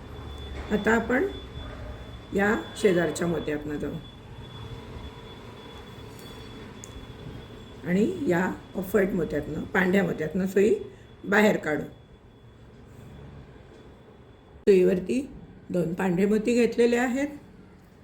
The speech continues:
या ड्रॉप मोत्यातनं सुई घालायची आहे, दोरा ओढून घ्यायचा आहे आणि सुईवरती एक पाच नंबरचा पांढरा मोती घ्यायचा आहे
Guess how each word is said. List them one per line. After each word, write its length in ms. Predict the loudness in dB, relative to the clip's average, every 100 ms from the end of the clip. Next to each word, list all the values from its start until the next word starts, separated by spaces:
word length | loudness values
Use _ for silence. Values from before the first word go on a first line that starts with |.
| -20 -20 -20 -20 -20 -20 -20 -20 -20 -20 -20 -20 -20 -20 -20 -20 -20 -20 -20 -20 -20 -20 -20 -6
या 60 | 0
ड्रॉप 340 | 2 2 0
मोत्यातनं 420 | -2 2 2 2
सुई 200 | 4 6
घालायची 480 | 6 6 4 2 0
आहे, 100 | -4 -6 -12 -20 -20 -20 -20 -20 -20 -20 -20 -20 -20 -20 -20 -20 -20 -6
दोरा 320 | -2 0 -2 -4 -8 -20 -18 0
ओढून 320 | 4 6 4
घ्यायचा 360 | 4 0 -6 -12
आहे 100 | -12 -16 -16 -20 -20 -20 -18 -16 -18 -20 -20 -20 -4
आणि 120 | 0
सुईवरती 760 | 4 6 6 4 -2 -2 -4 -6 -16 -4
एक 320 | 0 0 -2 -16 -20 -20 -20 -12 -2
पाच 240 | -2 0
नंबरचा 600 | 2 4 4 2 0 0 -2 -4
पांढरा 300 | 0 0 2
मोती 280 | 0 0 0
घ्यायचा 360 | 2 4 4 4
आहे 120 | 0